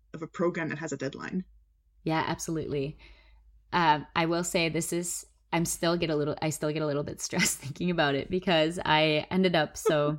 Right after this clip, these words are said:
Speaker 1: <laughs> Yeah.
Speaker 2: as I mentioned, you kind of have the second year of your master's to do your thesis. And I ended up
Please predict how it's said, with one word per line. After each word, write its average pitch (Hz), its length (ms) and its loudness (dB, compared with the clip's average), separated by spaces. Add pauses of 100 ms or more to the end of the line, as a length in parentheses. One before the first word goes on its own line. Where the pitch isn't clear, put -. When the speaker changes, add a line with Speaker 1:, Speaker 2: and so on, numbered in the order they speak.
Speaker 1:
<laughs> - 120 -18
Yeah. - 100 -8 (340)
Speaker 2:
as 190 140 -2
I 165 60 4
mentioned, 160 400 0
you 151 60 -4
kind 165 180 -4
of 160 60 -8
have 160 180 -4
the 160 40 -6
second - 280 -6
year 156 240 0
of 151 80 -2
your 143 100 -2
master's 147 440 -6
to - 120 -10
do 151 100 -8
your 139 160 -4
thesis. 156 460 -6
And 151 140 -6
I 160 180 -2
ended 160 240 -2
up 151 180 -2